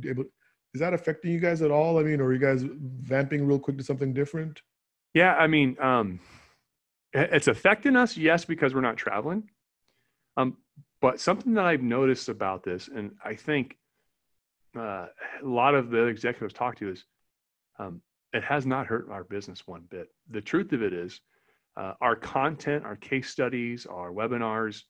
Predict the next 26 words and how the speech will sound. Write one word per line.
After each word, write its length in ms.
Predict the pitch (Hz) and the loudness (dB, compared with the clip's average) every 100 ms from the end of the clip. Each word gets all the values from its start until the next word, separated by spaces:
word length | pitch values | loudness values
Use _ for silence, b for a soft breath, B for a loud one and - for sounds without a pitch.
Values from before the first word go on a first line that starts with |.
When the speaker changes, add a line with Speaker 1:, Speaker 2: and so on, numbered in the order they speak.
| _ _ _ _ _ 117 | _ _ _ _ _ -12
Speaker 2:
um, 280 | 104 92 - _ | -10 -12 -18 _
have 360 | - - 123 - | -8 -2 -2 -2
gotten 360 | 123 113 104 - _ _ _ 127 | -4 -4 -8 -16 _ _ _ -2
far 320 | 131 160 160 | 0 2 0
more 260 | 135 123 | -2 -2
reach 420 | 107 110 107 - - | -2 -6 -8 -12 -10
than 220 | 104 104 | -8 -6
when 120 | 107 | -4
I 80 | 104 | -4
go 120 | 107 | -4
speak 280 | 98 - 104 | -6 -10 -10
at 40 | |
a 40 | 92 | -8
conference. 560 | 104 95 - - - - _ _ _ 143 | -8 -10 -12 -18 -18 -18 _ _ _ -10
Speaker 1:
Okay. 300 | 135 113 131 _ _ _ | -8 -10 -10 _ _ _
Speaker 2:
Right? 240 | 123 123 - | -4 -2 -4
So 60 | |
if 60 | 131 | 2
I 100 | 180 | 4
go 80 | 180 | 4
speak 240 | - - | 2 -2
at 60 | 127 | 0
a 40 | |
conference 460 | 147 147 - 120 120 | 2 2 2 0 0
and 100 | 120 | 0
there's, 380 | 113 104 - | -2 -4 -10